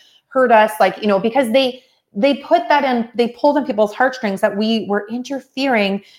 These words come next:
with life or death, like cancer treatments. Like,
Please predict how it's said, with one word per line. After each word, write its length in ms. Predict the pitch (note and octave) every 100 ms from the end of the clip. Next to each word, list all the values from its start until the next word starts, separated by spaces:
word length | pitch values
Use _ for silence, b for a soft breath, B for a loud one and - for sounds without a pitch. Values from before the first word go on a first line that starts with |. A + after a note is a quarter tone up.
| _
with 220 | G#3+ G#3 -
life 340 | G#3 G#3+ B3+
or 220 | B3+ G3+ -
death, 320 | G3+ C4+ - - _ _
like 200 | - F#3+ -
cancer 500 | - B3 C#4 B3+ G3+
treatments. 520 | - F#3+ E3 D3 D3+
Like, 180 | F#3+ F3